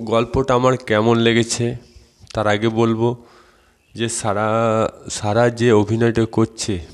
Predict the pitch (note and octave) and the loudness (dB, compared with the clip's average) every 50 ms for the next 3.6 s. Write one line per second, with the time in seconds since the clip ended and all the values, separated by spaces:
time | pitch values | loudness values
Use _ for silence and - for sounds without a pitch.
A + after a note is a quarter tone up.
0 | - - _ - - G2 G2+ - - - B2+ B2 - - - B2+ B2 - - - | -20 -20 _ -6 -4 -4 -4 -4 -4 -6 -6 -6 -4 -4 -4 -4 -4 -6 -12 -8
1 | A#2 A#2 A#2+ A#2+ A2+ G#2 F#2 F#2 A2 B2 - G#2 A2 A2 G#2 G#2 A2+ A#2 A#2 - | -8 -6 -4 -4 -4 -4 -4 -6 -10 -12 -10 -8 -6 -6 -4 -2 -4 -4 -2 0
2 | A#2+ G#2+ G2+ A2 A#2 A#2 A2 G#2 G2 F#2+ F#2+ - - A#2 A#2 A2 - - - F#2+ | 0 0 2 0 0 -2 -2 -2 -4 -4 -4 -4 0 0 2 0 0 -2 -4 -2
3 | G2 F2+ F#2 - F2 F2 F2 F2 - - C2+ | -2 -2 -4 -4 -4 -4 -4 -6 -6 -10 -14